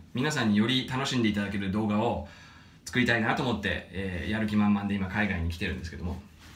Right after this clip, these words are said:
あの、空港で、えー、差別的な発言を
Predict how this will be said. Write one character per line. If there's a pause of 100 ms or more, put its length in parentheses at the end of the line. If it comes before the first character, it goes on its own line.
あ
の、
空
港
で、 (480)
え
ー、
差
別
的
な
発
言
を